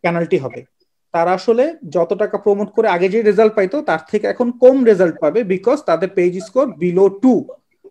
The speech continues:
আর যারা নতুন পেজ, যারা আসলে এক বছরের মধ্যে পেজটা ওপেন করেছে, তাদের পেজ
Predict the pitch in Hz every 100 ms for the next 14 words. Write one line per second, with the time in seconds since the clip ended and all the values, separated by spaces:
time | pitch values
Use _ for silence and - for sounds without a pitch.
0 | _ - _ _ _ _ 160 156 160 202
1 | 214 190 214 294 277 170 220 - 147 160
2 | 170 - 175 180 185 208 240 240 233 185
3 | 185 185 190 170 165 147 233 247 196 180
4 | 277 269 226 226 226